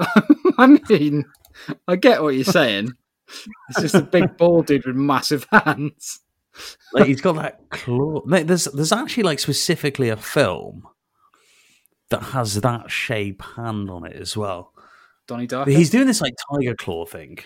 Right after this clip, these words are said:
Speaker 1: He is. It's a bit weird. Um, he doesn't look very kung fu anyway, does he?
Speaker 2: And all they've done is they've basically taken a photo of him, chopped out the background, and then put, like, an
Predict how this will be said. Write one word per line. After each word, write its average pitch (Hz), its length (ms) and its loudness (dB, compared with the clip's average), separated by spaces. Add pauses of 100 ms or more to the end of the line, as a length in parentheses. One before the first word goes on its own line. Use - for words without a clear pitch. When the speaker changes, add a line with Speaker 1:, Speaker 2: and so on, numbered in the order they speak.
(1700)
Speaker 1:
He 139 160 2
is. 107 120 -2
It's 120 160 -10
a 123 40 -10
bit 135 180 -6
weird. 98 300 -4 (180)
Um, 110 400 -6 (760)
he 131 80 -10
doesn't 151 240 -4
look 147 140 -4
very 131 160 -2
kung 127 260 -4
fu 107 240 -8
anyway, 98 300 -6
does 98 160 -10
he? 92 180 -14 (340)
Speaker 2:
And 143 80 0
all 208 120 4
they've 208 180 4
done 156 140 0
is 90 160 -4
they've 107 160 0
basically 139 360 2
taken 143 220 -2
a 120 60 -2
photo 95 420 -4
of 78 100 -12
him, 78 240 -18
chopped - 320 -10
out 117 120 -6
the 90 60 -8
background, 101 440 -6
and 82 80 -10
then 90 80 -6
put, - 180 -10
like, 90 140 -10
an 104 80 -10